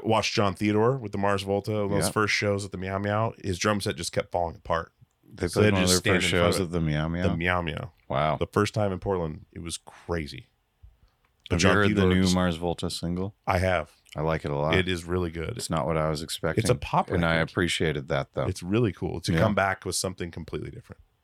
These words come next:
Speaker 2: Yeah, I thought, I thought it was a great song. Or I think it is a great song.
Speaker 1: Yeah. It's, it's really good.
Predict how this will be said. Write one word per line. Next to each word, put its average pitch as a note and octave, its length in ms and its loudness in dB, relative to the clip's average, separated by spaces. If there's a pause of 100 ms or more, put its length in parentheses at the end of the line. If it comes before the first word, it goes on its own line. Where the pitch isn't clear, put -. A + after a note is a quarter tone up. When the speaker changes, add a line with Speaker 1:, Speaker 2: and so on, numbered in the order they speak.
(280)
Speaker 2:
Yeah, E2+ 140 2
I - 20 2
thought, D#2+ 320 -4
I F2 60 -2
thought E2 200 -2
it D2+ 40 -2
was D2+ 120 -4
a D2 40 -10
great D#2+ 260 -2
song. D2+ 260 -8
Or E2+ 140 0
I D#2+ 100 2
think F2+ 240 0
it F#2 100 0
is E2+ 200 -2
a D#2+ 100 -2
great D2 260 -6
song. D2 220 -12 (200)
Speaker 1:
Yeah. G#2 220 4 (320)
It's, - 300 -2
it's - 460 0
really F#2+ 300 2
good. E2 340 -8